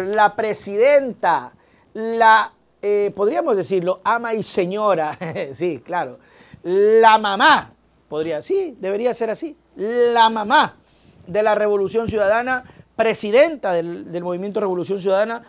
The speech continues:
la señora Marcela Guiñaga. Vamos a conversar también con ella, eh, cuáles son, eh, los pros-, la, la propuesta que tiene. Eh, sabemos que hay, posiblemente hay una candidatura ahí,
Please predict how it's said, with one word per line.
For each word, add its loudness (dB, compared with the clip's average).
la 0
señora -4
Marcela -2
Guiñaga. -2
Vamos -2
a -4
conversar -6
también -10
con -8
ella, -4
eh, -4
cuáles 0
son, -4
eh, -2
los -6
pros-, -8
la, -8
la -12
propuesta -6
que -12
tiene. -6
Eh, -10
sabemos -6
que -4
hay, -2
posiblemente -2
hay 0
una -8
candidatura -4
ahí, 0